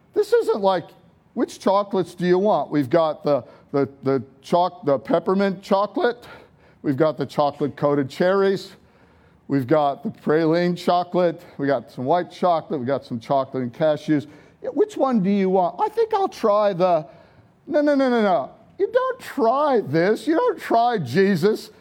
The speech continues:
"I'll give, I'll give Him a try." No, no, no. He is everything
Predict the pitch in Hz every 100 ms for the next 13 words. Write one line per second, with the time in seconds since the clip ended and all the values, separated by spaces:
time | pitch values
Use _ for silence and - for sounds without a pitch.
0 | _ - 262 359 240 220 135 151 233 285
1 | 190 277 269 247 202 - 202 170 165 190
2 | 254 226 202 190 165 - - - _ _
3 | _ _ _ _ _ - 269 262 214 202
4 | 214 254 240 - 220 175 107